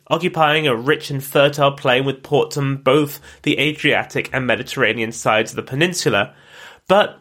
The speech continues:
it had lost a considerable amount of territory at the turn of the seventeenth century.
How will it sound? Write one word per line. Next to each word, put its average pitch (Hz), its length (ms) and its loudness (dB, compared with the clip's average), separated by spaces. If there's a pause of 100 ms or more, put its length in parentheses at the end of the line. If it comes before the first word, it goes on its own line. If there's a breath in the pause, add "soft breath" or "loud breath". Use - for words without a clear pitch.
it 180 100 0
had 175 120 4
lost 180 300 2
a 185 60 -2
considerable 190 500 0
amount 156 200 -2
of 156 120 -14
territory 143 600 0
at - 80 -4
the - 60 -8
turn 127 480 0
of - 120 -8
the 139 60 -4
seventeenth 127 520 -4
century. - 560 -4